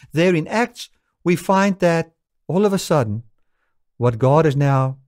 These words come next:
called pure, don't call impure anymore. And all of a sudden, that's now linked to the Gentiles. They're not impure anymore, meaning God was saying to Peter, "They are as pure of,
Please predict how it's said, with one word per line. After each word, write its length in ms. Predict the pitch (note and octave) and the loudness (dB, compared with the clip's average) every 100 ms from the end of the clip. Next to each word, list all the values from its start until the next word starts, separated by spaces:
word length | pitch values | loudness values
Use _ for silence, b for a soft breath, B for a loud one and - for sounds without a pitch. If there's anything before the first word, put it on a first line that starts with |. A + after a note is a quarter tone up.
| _ | _
called 300 | B2+ A#2 - | -2 -2 -4
pure, 400 | C3 A#2+ G2 G#2+ _ _ _ _ _ _ _ _ | -4 -4 -6 -12 _ _ _ _ _ _ _ _
don't 220 | A2 A#2 | -8 -8
call 260 | A#2 A2 - | -6 -6 -4
impure 440 | C#3 D3 B2 G#2+ | -6 -6 -4 -4
anymore. 560 | A2 G#2+ G2+ G2+ F2 D#2+ _ _ _ _ _ _ _ | -4 -4 -2 -4 -6 -10 _ _ _ _ _ _ _
And 140 | - G#2+ | -8 0
all 180 | C#3+ D#3+ | 2 4
of 60 | |
a 40 | C#3 | 2
sudden, 280 | C#3+ C3 | 2 2
that's 200 | B2+ C#3 | 0 -2
now 160 | C#3 C3+ | -2 -2
linked 280 | B2+ D3+ D3+ | 0 -2 -2
to 80 | D#3 | -4
the 80 | |
Gentiles. 720 | C3+ D3 D#3 A#2 E2 F2 - _ _ _ _ _ | -2 0 0 -4 -8 -12 -18 _ _ _ _ _
They're 100 | A2 | -6
not 240 | A#2 C3 - | -4 -4 -4
impure 420 | C#3 C3 C3+ C3+ | -4 -4 -2 -2
anymore, 460 | A2 G#2+ G2 F#2 F2 | -2 -4 -6 -8 -8
meaning 540 | A2 D#3 C3+ G2 G2 _ _ _ _ _ _ _ _ _ | -4 -2 -2 -6 -10 _ _ _ _ _ _ _ _ _
God 220 | B2 B2 | -2 0
was 140 | A2+ - | -2 -2
saying 560 | D#3 C#3+ A2+ A2 G#2 _ _ _ _ _ | 0 0 -2 -6 -10 _ _ _ _ _
to 100 | A#2+ | -8
Peter, 560 | - C#3+ C3 B2 A2+ F#2 _ | -4 -4 -4 -4 -6 -8 _
"They 300 | G#2 A#2 B2+ | -6 -4 -4
are 440 | B2 A#2+ A2+ A2+ - _ _ _ _ | -4 -4 -4 -6 -10 _ _ _ _
as 240 | A#2 A2 - | -8 -8 -10
pure 480 | - A#2+ A2+ A2 - _ _ _ - | -8 -6 -4 -6 -10 _ _ _ -10
of, 180 | B2 | -8